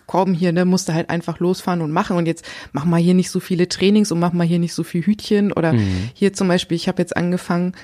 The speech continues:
Speaker 1: ähm, weil ich halt einfach das mit dem Gleichgewicht halt auch irgendwie ein bisschen besser hinkriegen will, dass ich halt, also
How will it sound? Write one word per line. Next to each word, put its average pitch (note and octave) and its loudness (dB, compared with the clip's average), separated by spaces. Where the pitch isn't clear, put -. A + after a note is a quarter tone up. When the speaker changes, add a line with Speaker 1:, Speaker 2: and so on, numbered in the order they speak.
Speaker 1:
ähm, E3+ 2
weil E3+ 2
ich F3+ 0
halt E3+ 0
einfach - -4
das - -4
mit F#3 0
dem F3 0
Gleichgewicht A3+ 0
halt G#3 2
auch - -4
irgendwie F#3 2
ein F3+ 2
bisschen F3+ -2
besser E3+ -2
hinkriegen F3 -4
will, E3+ 2
dass E3+ -2
ich - -10
halt, D#3+ -2
also E3+ 0